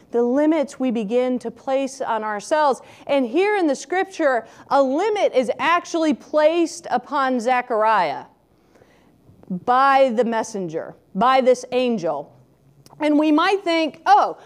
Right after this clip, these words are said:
well, that's because of a punishment," because it says, "But because you didn't believe, you will remain silent,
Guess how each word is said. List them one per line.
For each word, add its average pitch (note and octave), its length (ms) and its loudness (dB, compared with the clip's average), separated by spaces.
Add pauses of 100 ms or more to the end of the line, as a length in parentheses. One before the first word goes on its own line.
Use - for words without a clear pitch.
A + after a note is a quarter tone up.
(120)
well, D4+ 100 6
that's F4+ 240 6
because E4 340 2
of B3 120 0
a A#3 80 2
punishment," A#3+ 800 -4
because C#4+ 240 0
it D#4 120 -2
says, E4+ 300 4
"But C#4+ 160 0
because F4+ 400 2
you G4+ 140 6
didn't F4 240 -2
believe, C4 340 0
you C4 160 2
will B3+ 240 4
remain B3 380 2
silent, A3+ 500 -2